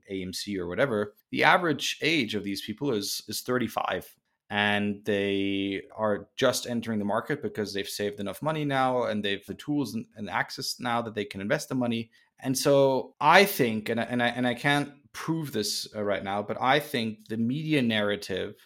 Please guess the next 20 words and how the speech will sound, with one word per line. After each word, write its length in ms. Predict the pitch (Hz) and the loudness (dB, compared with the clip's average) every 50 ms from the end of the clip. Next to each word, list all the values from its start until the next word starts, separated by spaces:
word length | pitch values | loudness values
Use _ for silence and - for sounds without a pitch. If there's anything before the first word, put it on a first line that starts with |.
| - | -8
is 180 | - 117 113 107 | -4 -4 -2 2
not 340 | 127 131 135 143 151 151 139 | 2 4 6 6 6 6 4
necessarily 640 | 139 131 - 131 - - - 123 120 120 113 113 107 | 2 -2 -2 -2 -4 -2 2 2 2 2 2 0 0
reflecting 800 | 107 107 104 - - 117 117 113 - - 107 101 101 98 - - _ _ | -2 -2 -4 -2 -2 -2 -2 -2 -2 -4 -4 -2 -2 -6 -8 -12 _ _
reality. 540 | 101 98 92 92 95 95 95 92 - - - _ _ _ _ _ | -4 -2 2 2 2 2 0 -2 -6 -12 -20 _ _ _ _ _
I 80 | 101 98 | -14 -8
think 200 | - 131 120 - | -6 -6 -4 -2
the 100 | 117 110 | -2 0
media 300 | 117 127 139 143 143 127 | 0 0 2 2 2 2
narrative 480 | 123 117 117 117 117 113 - 110 98 104 | 2 2 2 2 0 0 -2 -6 -6 -6
is 100 | 95 98 | -10 -12
very 320 | 104 117 123 123 127 127 | -2 0 2 2 4 2
much 180 | 120 117 110 - | 2 -2 -4 -6
focused 420 | - - 123 117 - 110 104 - | -4 -6 -6 -6 -4 -10 -10 -8
on 80 | 107 104 | -8 -8
a 60 | 98 | -6
small 320 | - - 123 127 127 139 | -6 -2 0 0 0 2
subset 540 | 143 - - 110 107 - - - 113 131 135 - _ | 0 0 -2 -2 -2 -2 -2 -2 -2 -2 -2 -6 _
of 160 | 104 - _ | -20 -20 _
people 400 | - 113 107 - 123 139 160 147 | -8 -8 -6 -4 -4 -6 -6 -6